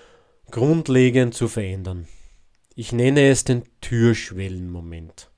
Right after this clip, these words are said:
Die meisten von uns stolpern förmlich von einer Arena in die nächste. Wir parken das Auto, wir steigen aus dem Bus oder wir verlassen das Homeoffice und stehen ja eigentlich im nächsten Moment schon mitten im familiären Trubel.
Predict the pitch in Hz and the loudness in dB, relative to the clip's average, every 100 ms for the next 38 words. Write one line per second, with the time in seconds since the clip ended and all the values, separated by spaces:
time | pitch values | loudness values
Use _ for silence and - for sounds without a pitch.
0 | _ _ _ _ _ _ _ _ _ _ | _ _ _ _ _ _ _ _ _ _
1 | _ _ _ - 101 110 139 156 - 165 | _ _ _ -10 -6 0 2 0 -2 -2
2 | 165 165 - 147 135 147 - - 123 127 | -2 -4 -4 -2 0 -2 -6 -2 2 2
3 | 127 127 - 117 123 139 135 - 104 - | 2 -4 0 0 2 0 -4 -6 -8 -8
4 | 107 113 135 123 107 110 127 143 147 113 | -8 -4 -2 -2 -2 -4 -4 -4 -6 -6
5 | 113 98 82 - - 87 _ _ _ _ | -6 -8 -12 -16 -18 -20 _ _ _ _
6 | _ _ _ _ - 98 - 95 - 98 | _ _ _ _ -20 -20 -14 -16 -14 -18
7 | - 92 98 - 170 180 _ _ _ _ | -16 -14 -12 -6 -6 -6 _ _ _ _
8 | _ _ _ - - - 107 101 92 95 | _ _ _ -16 -14 -6 -6 -6 -10 -12
9 | 87 131 175 - - 135 117 113 - 104 | -10 -10 -10 -12 -14 -8 -4 -4 -6 -10
10 | 101 - 107 - 117 135 131 - 135 - | -10 -10 -12 -8 -6 -2 -2 -2 -6 -8
11 | - _ _ _ _ 104 - - 110 135 | -18 _ _ _ _ -14 -12 -4 -2 0
12 | 131 117 131 127 107 101 113 - - 117 | 0 0 0 -2 -4 -6 -6 -8 -6 -6
13 | 101 127 - 104 95 113 156 147 110 107 | -4 -6 -8 -10 -8 -8 -8 -8 -8 -8
14 | 101 95 95 98 92 90 101 143 - 135 | -10 -10 -10 -10 -10 -8 -8 -10 -10 -10
15 | 123 92 | -8 -10